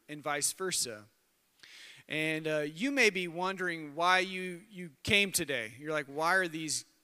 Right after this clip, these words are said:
kids up here talking to us?" or whatever. But the reason you came is the same reason that we came, right?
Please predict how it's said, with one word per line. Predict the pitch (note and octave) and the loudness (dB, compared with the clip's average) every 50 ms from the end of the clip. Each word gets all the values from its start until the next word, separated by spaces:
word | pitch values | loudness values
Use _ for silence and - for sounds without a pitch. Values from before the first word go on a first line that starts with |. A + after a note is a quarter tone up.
| _ _ _ _ _ _ _ _ | _ _ _ _ _ _ _ _
kids | - - G3+ F#3 E3 C#3 | -4 -2 0 0 0 -2
up | D3+ C3+ - | -6 -6 -6
here | D3 C#3+ C3 | -8 -10 -6
talking | - - G#3 F#3+ E3 - E3 C3+ | 0 2 4 4 2 0 -4 -8
to | - - C3 A#2+ | -8 -8 -6 -6
us?" | A2+ - - - | -4 -4 -4 -4
or | C#3 | -4
whatever. | C3+ C#3 C#3 C3 A#2+ B2 B2+ - - - - - - - - B2+ B2+ _ _ _ - - - - - - - - B3 B3+ B3+ E3+ | -6 -6 -6 -6 -8 -12 -16 -20 -20 -20 -20 -20 -20 -20 -20 -20 -20 _ _ _ -20 -20 -20 -20 -20 -20 -20 -20 -20 -20 -16 0
But | C3+ A3+ A3 F#3+ - - - - _ _ _ _ _ _ _ - F3 E3+ D#3 | 6 6 6 6 6 0 -8 -20 _ _ _ _ _ _ _ -20 -20 0 2
the | G3+ G3+ | 2 4
reason | F#3 A#3+ C#4+ D#4 C#4 A#3 A3+ G3 | 4 4 4 4 4 2 0 -2
you | F3 D#3+ | -2 -6
came | D#3 - - A#3+ C#4+ D4+ C#4 G#3 E3 C3+ C3 D#3 F#3+ G3+ E3 _ _ _ _ _ _ _ _ _ _ _ _ _ _ _ _ _ - | -6 -4 -2 -2 0 0 0 0 -2 -2 -6 -10 -14 -16 -18 _ _ _ _ _ _ _ _ _ _ _ _ _ _ _ _ _ -6
is | F3+ G3 E3 | -4 -2 0
the | G3 F#3 | 2 2
same | - - G#3+ G#3+ A3 G#3+ | 4 4 4 4 2 2
reason | G#3 G3+ G#3 F#3 F3 F#3+ | 0 0 0 0 0 -2
that | F3 F3 | -6 -8
we | F#3 A3+ C4 | -6 -6 -6
came, | B3 - - D#3+ B2+ A2+ A2 G#2+ G#2 _ _ _ - | -6 -6 -6 -6 -8 -8 -10 -14 -18 _ _ _ -14
right? | C#3 C3+ C3+ D3+ F3+ - | -10 -8 -8 -8 -8 -10